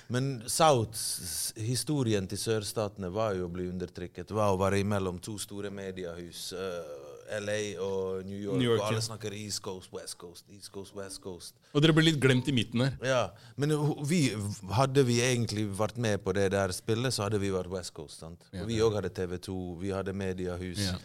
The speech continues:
Speaker 1: men vi er på vestkysten. I Danmark var det veldig West Coast sound, for
Speaker 2: Ja.
Speaker 1: eksempel. Fordi at noen produsenter tidlig produserte for Ice Cube og sånn, og,
Speaker 2: Ja.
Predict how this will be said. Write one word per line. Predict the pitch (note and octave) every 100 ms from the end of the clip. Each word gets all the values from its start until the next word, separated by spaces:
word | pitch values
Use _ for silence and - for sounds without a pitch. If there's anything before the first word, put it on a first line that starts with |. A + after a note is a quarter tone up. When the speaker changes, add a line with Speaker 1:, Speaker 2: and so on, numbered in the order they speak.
| - -
Speaker 1:
men | G2
vi | G2+
er | G#2
på | G2+ F#2+
vestkysten. | F#2 - G2+ F2+ - F2+ D2+ _ _ _ _ _ _ _ _ _
I | A#2
Danmark | A2+ B2 C3 G2+ -
var | E2
det | F2
veldig | G2+ G2+ G#2
West | F#2+ F2+
Coast | - F2 -
sound, | E2 D#2+
for | - D#2
Speaker 2:
Ja. |
Speaker 1:
eksempel. | F2+ E2+ - D#2+ -
Fordi | - F#2
at | F2+
noen | F#2+ F#2 F#2 F2+ -
produsenter | F2+ F2 G#2 F#2+ F2+
tidlig | - G2+ F#2+ E2 E2+
produserte | - E2+ E2 F2+ E2+ E2+
for | - D#2+ F2
Ice | E2
Cube | - E2+ D#2+ D#2+
og |
sånn, | D#2+ E2+ E2 E2 - _ -
og, | D#2+ D#2+ D#2+
Speaker 2:
Ja. | F#2+